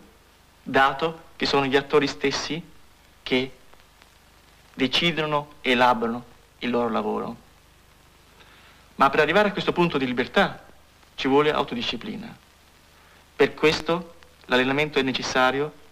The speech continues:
per tutti, nonostante quanto tempo si sia lavorato nel teatro. "Qualsiasi cosa tu faccia,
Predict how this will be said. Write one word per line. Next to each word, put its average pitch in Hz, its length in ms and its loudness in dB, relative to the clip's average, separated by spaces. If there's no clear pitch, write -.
per 147 200 2
tutti, - 440 -10
nonostante 139 500 -2
quanto 123 180 -4
tempo 135 380 -6
si - 120 -12
sia 127 100 0
lavorato 120 400 2
nel 113 160 -6
teatro. - 380 -12
"Qualsiasi 196 460 4
cosa 185 240 2
tu 143 120 -2
faccia, 175 640 0